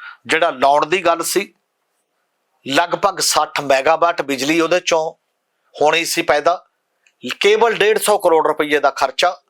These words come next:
ਤੇ ਉਹਦੇ ਚੋਂ ਕਿਸਾਨਾਂ ਦੀ ਬਿਜਲੀ, ਕਿਸਾਨਾਂ ਦੀ ਪਰਾਲੀ ਜਿਹੜੀ ਹੈ, ਲਗਭਗ ਚਾਲੀ ਪੰਤਾਲੀ ਪਿੰਡਾਂ ਨੂੰ ਜਿਹੜੇ ਬਠਿੰਡੇ ਦੇ ਏਰੀਏ ਦੇ ਸੀ,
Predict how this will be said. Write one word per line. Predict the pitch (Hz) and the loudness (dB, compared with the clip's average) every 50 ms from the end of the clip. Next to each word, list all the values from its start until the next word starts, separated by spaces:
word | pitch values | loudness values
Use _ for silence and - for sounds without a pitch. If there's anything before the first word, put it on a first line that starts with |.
| _ _ _ _ _ _ _ _ _ _ _ _ _ _ _ _ _ _ _ _ _ _ _ _ _ - | _ _ _ _ _ _ _ _ _ _ _ _ _ _ _ _ _ _ _ _ _ _ _ _ _ -2
ਤੇ | 185 196 196 - | -2 -2 2 4
ਉਹਦੇ | 220 226 214 262 240 | 4 4 4 4 0
ਚੋਂ | - - 180 156 135 113 113 - _ _ _ _ _ _ _ _ _ _ _ _ _ _ _ _ _ - | 2 0 0 0 -2 -4 -10 -18 _ _ _ _ _ _ _ _ _ _ _ _ _ _ _ _ _ -2
ਕਿਸਾਨਾਂ | 185 180 - - 170 170 170 185 202 208 214 | -2 -2 0 0 0 -2 0 0 0 0 0
ਦੀ | 190 190 202 185 | 0 -2 -4 -2
ਬਿਜਲੀ, | 139 143 143 - - 139 135 123 110 104 - _ _ _ _ _ _ _ _ _ _ _ _ _ _ _ - | -2 -2 -2 -2 -4 -4 -4 -8 -10 -12 -16 _ _ _ _ _ _ _ _ _ _ _ _ _ _ _ -4
ਕਿਸਾਨਾਂ | 180 165 - 180 175 185 196 202 | -2 0 0 -2 0 0 0 0
ਦੀ | 190 208 208 | 2 0 -2
ਪਰਾਲੀ | 208 208 190 196 202 208 220 208 | 0 0 0 2 2 0 -2 0
ਜਿਹੜੀ | 156 165 165 165 170 170 | 0 0 -2 0 0 0
ਹੈ, | 160 | 0
ਲਗਭਗ | 160 165 165 151 - 202 196 175 175 - | 2 0 -2 0 -2 -2 -2 -2 -2 0
ਚਾਲੀ | - 185 180 185 202 208 | 0 2 2 2 0 0
ਪੰਤਾਲੀ | 202 196 185 170 156 175 165 170 175 | 0 -2 -4 0 0 0 0 0 -2
ਪਿੰਡਾਂ | 165 - 156 151 151 156 156 156 | -2 -4 -4 0 0 0 0 0
ਨੂੰ | 160 156 | -2 -2
ਜਿਹੜੇ | 151 165 170 160 | 0 0 0 0
ਬਠਿੰਡੇ | 151 143 - 147 143 143 143 143 | 0 0 0 0 0 0 0 2
ਦੇ | 139 143 139 | 2 2 2
ਏਰੀਏ | 131 131 131 131 131 127 | 2 0 -2 -2 -2 -2
ਦੇ | 113 117 113 107 | -2 -6 -8 -8
ਸੀ, | - - - | -10 -14 -14